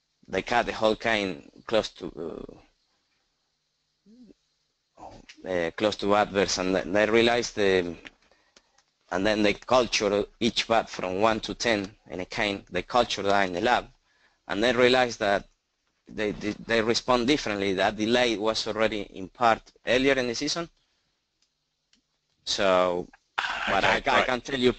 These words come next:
Speaker 1: I can't tell you precisely, you know, exactly when, when is that, that delays. Um, it's a bit more hormonal,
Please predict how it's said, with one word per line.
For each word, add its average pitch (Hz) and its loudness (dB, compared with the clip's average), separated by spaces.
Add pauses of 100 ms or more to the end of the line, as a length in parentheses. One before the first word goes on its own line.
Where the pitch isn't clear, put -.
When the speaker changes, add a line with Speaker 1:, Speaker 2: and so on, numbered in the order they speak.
Speaker 1:
I 117 2
can't 131 -2
tell 135 2
you 127 2
precisely, 110 0 (420)
you 107 -6
know, 98 -2 (480)
exactly 101 -2
when, 101 -2
when 104 -2
is 98 -8
that, 101 0 (920)
that 90 -4
delays. 98 -2
Um, 82 -10 (340)
it's 113 -8
a 135 4 (120)
bit - -16 (480)
more 120 0
hormonal, 104 0